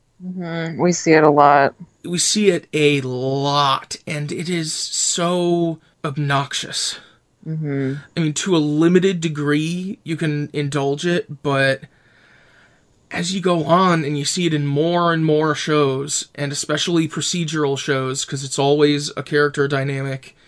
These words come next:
Speaker 2: you can rerun, it, it's just tired, I think.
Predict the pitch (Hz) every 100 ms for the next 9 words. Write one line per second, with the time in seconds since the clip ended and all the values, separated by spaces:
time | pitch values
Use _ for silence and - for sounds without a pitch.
0 | - - 147 139 147 135 131 131 - _
1 | 143 143 151 147 151 131 131 - - -
2 | - - - - 180 - 175 - 247 -
3 | - - 147 175 160 76 69 131 151 -
4 | -